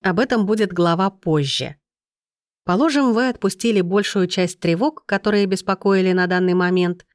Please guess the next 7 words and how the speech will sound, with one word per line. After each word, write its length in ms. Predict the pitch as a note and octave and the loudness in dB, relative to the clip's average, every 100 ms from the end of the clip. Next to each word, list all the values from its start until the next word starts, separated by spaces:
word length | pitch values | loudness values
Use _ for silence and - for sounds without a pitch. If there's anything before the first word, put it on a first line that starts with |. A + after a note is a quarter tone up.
| _ _ _ - | _ _ _ -2
и 100 | G#3 | 2
начали 380 | E4 C4 G#3+ | 2 2 0
жить 360 | F#3+ A#3 D#4 - - | 2 0 0 -4 -4
и 100 | F#3+ | -2
дышать 440 | F3+ - A#3+ - | 0 -2 -4 -4
полной 360 | - F#3+ G3 G3 | -2 0 2 2
грудью. 540 | G3 F3+ D3+ C3+ - | 2 0 -2 -8 -8